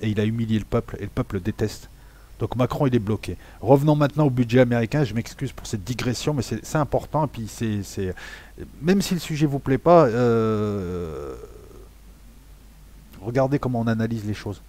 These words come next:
Faut aller au-delà du « c'est bien, c'est pas bien ». Même si là, je, je, quelque part aussi, je, je, je juge un peu, mais en fait, j'essaie de vous livrer une analyse. Et c'est une analyse simple,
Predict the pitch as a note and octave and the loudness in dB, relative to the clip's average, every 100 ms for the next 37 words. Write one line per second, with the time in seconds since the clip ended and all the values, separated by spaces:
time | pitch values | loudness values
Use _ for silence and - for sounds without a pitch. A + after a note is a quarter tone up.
0 | - - - - - B2+ C3+ C#3 C#3 C#3+ | -20 -20 -20 -10 0 2 4 4 4 4
1 | B2+ B2+ A#2 - G#2+ A#2 - G#2 F2+ F2 | 2 0 -2 -4 -4 -4 -4 -6 -6 -6
2 | - - - - - C#3+ D3+ C#3 D3 D3+ | -10 -20 -20 -18 -4 -2 0 4 6 6
3 | B2 A#2 G#2 F#2+ E2 E2 - G#2+ G#2 F#2+ | 4 2 0 -2 -4 -6 -8 -6 -4 0
4 | B2 A2 - D3+ A2 G#2+ F#2+ E2+ F#2+ G2+ | 2 0 -4 -4 -2 -2 -4 -8 -6 -4
5 | A#2 A2 C#3+ F3+ C3+ A#2 C3+ A2+ A2+ - | -4 0 2 2 2 2 0 -2 -4 -2
6 | B2 G2+ A2+ A2 A#2+ A2 A2 A2+ D3 - | -6 -4 -4 -4 -2 0 0 0 -2 -6
7 | - C3 B2+ E3 E3 F3 E3+ E3 - F#3 | -4 -2 4 4 6 8 6 6 4 4
8 | F#3 C3 | 4 2